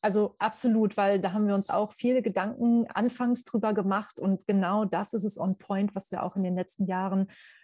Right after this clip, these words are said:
ähm, an Feedback von unseren erfolgreichen Kunden auch zurückbekommen, wo sie gesagt haben, das hätten wir uns so niemals vorstellen können und genau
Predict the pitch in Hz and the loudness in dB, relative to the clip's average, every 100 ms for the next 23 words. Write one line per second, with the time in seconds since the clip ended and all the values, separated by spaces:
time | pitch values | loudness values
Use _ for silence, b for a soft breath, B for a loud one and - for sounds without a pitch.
0 | _ 190 180 185 - 190 - 247 - 226 | _ -2 0 0 0 -2 0 -2 0 -2
1 | 220 208 180 190 - _ _ _ _ - | -2 -6 0 0 0 _ _ _ _ -4
2 | 214 220 196 - 196 208 196 175 - - | -4 -2 -6 -4 -2 -2 -2 -4 -6 -8
3 | 180 196 185 - 175 180 170 175 175 175 | -4 -2 -4 -6 -4 -4 -2 -4 -4 -6
4 | 185 180 196 196 190 190 202 208 277 254 | -6 -6 -4 -4 -2 0 2 4 2 -2
5 | - - 262 - - 147 170 - 185 190 | -8 -6 -6 -4 -4 -2 -4 -6 -4 -2
6 | 233 180 190 180 170 185 202 | -2 -6 -6 -4 -4 -4 -6